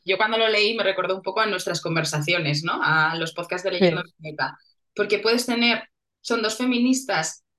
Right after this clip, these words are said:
Speaker 1: de, que, eh, que en la gest-, que en el tema de la gestación subrogada, ¿no? Em, tienen como dos visiones totalmente,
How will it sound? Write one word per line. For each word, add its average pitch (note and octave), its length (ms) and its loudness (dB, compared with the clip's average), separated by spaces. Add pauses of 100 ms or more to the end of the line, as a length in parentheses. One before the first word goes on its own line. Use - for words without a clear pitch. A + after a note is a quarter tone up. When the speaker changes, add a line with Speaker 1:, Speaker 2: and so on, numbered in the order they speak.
Speaker 1:
de, F#3+ 440 0
que, F3+ 260 -2
eh, F3 260 -2
que G3 100 2
en F#3 60 2
la F3 120 0
gest-, - 260 -8
que F3+ 80 -6
en F3 60 -2
el E3 100 -4
tema B3+ 180 2
de G#3+ 60 0
la F3+ 100 -2
gestación F#3 400 -8
subrogada, G3+ 640 2
¿no? A3 180 -6 (340)
Em, F#3 500 0 (560)
tienen G#3+ 260 2
como F#3 220 -4
dos G#3+ 580 2
visiones A3 760 -4 (460)
totalmente, G#3+ 1300 2